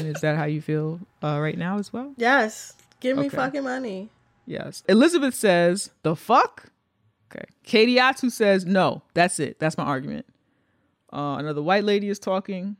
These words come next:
Speaker 1: Douglas just put a gif that says, "Nah." Greg says, "Nah, not at all." Rod from The Black Guy Who Tips says, "Welcome to the cookout." That's a running joke.
Speaker 2: Yeah, that's his running joke.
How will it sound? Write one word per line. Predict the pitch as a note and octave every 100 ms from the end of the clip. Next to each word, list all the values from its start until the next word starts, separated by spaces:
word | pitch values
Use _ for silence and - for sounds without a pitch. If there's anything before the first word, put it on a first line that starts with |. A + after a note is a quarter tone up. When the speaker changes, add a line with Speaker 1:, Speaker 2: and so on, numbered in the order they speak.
| _ _ _ _ _ - D3
Speaker 1:
Douglas | D#3 G3+ A#3 B3 A3 A3+ -
just | F#3 F#3+
put | - G3
a | D#3
gif | C#3+ F3 F#3 -
that | D#3 D3
says, | C#3+ C3+
"Nah." | C#3 C3 A2+ D3 - _ _ _ _ _ _ _
Greg | - E3+ F#3+ G3+
says, | - F#3+ F3
"Nah, | D#3+ E3 C3+ B2+ D#3
not | D3+ D#3
at | D3
all." | C3 - - - _ _ _ _ _ _ _ _ _ -
Rod | D#3 F3 G#3 G#3+ G#3+ A3+ G#3+ _
from | - D#3+
The | C#3
Black | C3+ D3 D3
Guy | C#3+
Who | E3
Tips | - B3+ C4+ -
says, | D#3+ C#3+
"Welcome | F3 G3+ A#3+
to |
the | B3
cookout." | B3+ F#3 C3 - -
That's | E3 F#3
a | G3
running | F3+ F3 E3
joke. | G#3+ C4+
Speaker 2:
Yeah, | A3+
that's | G#3+ A3
his | A3 G#3
running | G3+ G3+
joke. | F#3+ F#3 G3